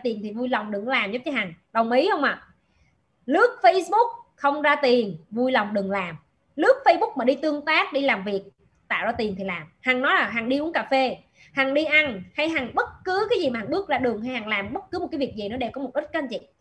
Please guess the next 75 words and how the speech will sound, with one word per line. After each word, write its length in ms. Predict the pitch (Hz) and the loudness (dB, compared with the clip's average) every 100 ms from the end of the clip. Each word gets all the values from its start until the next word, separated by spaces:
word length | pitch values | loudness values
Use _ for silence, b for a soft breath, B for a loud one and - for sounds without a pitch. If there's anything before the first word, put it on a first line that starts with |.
| _ _ - | _ _ 4
Mình 180 | 311 302 | 4 4
phải 80 | 311 | 2
làm 200 | 302 277 | 2 2
cái 80 | |
gì 120 | 339 254 | 0 0
nó 120 | 302 311 294 | 0 -4 -2
tạo 100 | 196 | 0
ra 80 | 247 | 2
tiền 200 | 269 240 | 4 2
cho 60 | 247 | 0
mình, 140 | 247 165 _ - | -2 -4 _ -2
đúng 100 | 349 | 0
không 100 | 392 | 2
ạ? 240 | 254 - | 0 -2
Tạo 160 | 269 240 | -2 0
ra 100 | 320 | 2
lợi 160 | 302 220 | 2 2
nhuận 220 | 226 202 | -2 -2
cho 80 | 277 | -2
mình 160 | 254 | -2
hoặc 260 | 226 262 262 | 0 -2 0
là 180 | 233 226 | -2 0
giúp 120 | 339 - | -2 -2
cho 60 | 339 | -2
mình 160 | 285 247 | 0 0
có 180 | 339 | 0
một 60 | 466 | 0
cái 80 | 480 | 0
tinh 160 | - 330 | -2 -2
thần 240 | 330 247 247 | 0 -2 4
tốt. 260 | 466 571 | 2 2
Đôi 180 | 330 381 392 | 2 2 2
khi 60 | 403 | -2
mình 160 | 294 | -2
đi 100 | 277 | -2
mình, 220 | 339 277 247 | -2 -2 -4
mình 100 | 277 | -4
shopping 500 | 494 - 440 392 403 | -6 -2 0 2 0
hay 100 | 392 | 0
là 60 | |
mình 180 | 269 247 | -2 -2
làm 340 | 247 240 233 233 | 0 -2 -4 -6
cái 80 | |
bộ 180 | - - - | 0 2 6
phim, 200 | 392 381 | 4 4
mình 100 | 294 | 0
xem 120 | 254 330 | -2 -2
một 60 | - | -4
cái 60 | |
bộ 100 | 226 370 | -10 -4
phim 200 | 381 339 | -2 0
gì 60 | |
đó, 240 | 254 339 - b b b | 2 0 -2 b b b
nó 100 | 403 440 | -2 4
giúp 60 | 508 - | 4 4
cho 80 | |
mình 180 | 359 262 | 0 0
tinh 180 | 370 381 359 | -2 -4 -4
thần 160 | 269 | -4
mình 100 | 233 | -4
hưng 240 | 247 403 392 | -2 -2 2
phấn 120 | 392 494 415 | 2 4 2
lên. 100 | 370 - _ _ - | 2 -6 _ _ -4
Thì 180 | 403 392 | 2 2
mình 300 | 381 359 359 | 4 0 0
gì 100 | 330 | 2
ạ? 280 | 294 339 - | 2 0 -10
Mình 160 | 339 359 339 | -8 -8 2
tiếp 100 | 508 508 | 2 2
tục 80 | 381 | -4
cái 80 | 403 | -2
công 180 | 415 403 | -4 -2
việc 120 | 370 | -4
của 80 | 320 | 0
mình. 160 | 392 | 0